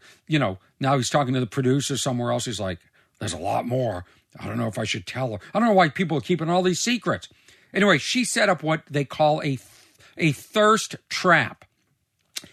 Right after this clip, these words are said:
That's where the, uh, you test how thirsty the man or woman is that you're dating. In other words, you set up a trap.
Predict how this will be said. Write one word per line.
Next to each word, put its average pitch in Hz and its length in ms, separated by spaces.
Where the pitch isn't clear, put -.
That's 180 300
where 160 480
the, 151 500
uh, 135 480
you 151 300
test - 680
how 156 180
thirsty 127 880
the 123 140
man 139 320
or 135 60
woman 127 340
is 104 180
that 147 120
you're 156 120
dating. 175 540
In 143 120
other 196 180
words, 156 440
you 160 580
set 196 320
up 185 140
a 185 60
trap. 196 580